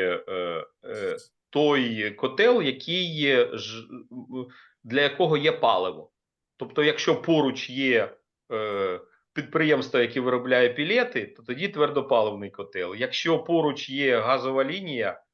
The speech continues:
то тоді, е, газовий котел. Якщо поруч є,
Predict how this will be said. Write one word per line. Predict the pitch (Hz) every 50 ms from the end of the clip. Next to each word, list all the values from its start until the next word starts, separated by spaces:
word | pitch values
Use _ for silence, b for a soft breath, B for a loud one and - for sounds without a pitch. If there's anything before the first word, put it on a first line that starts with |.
| _ _ _
то | - 117 113
тоді, | 113 127 117 110 123 156 165 156 147 139 123 - - _ _ _ _ _ _ -
е, | 117 110 107 107 104 101
газовий | - 123 123 120 110 107 104 101
котел. | - - 98 92 - 95 90 90 85 85 - - _ _ _ -
Якщо | 113 110 - 143 127 -
поруч | 156 160 160 151 147 - - - -
є, | 131 139 143 143 143 135 127 120 117 107 -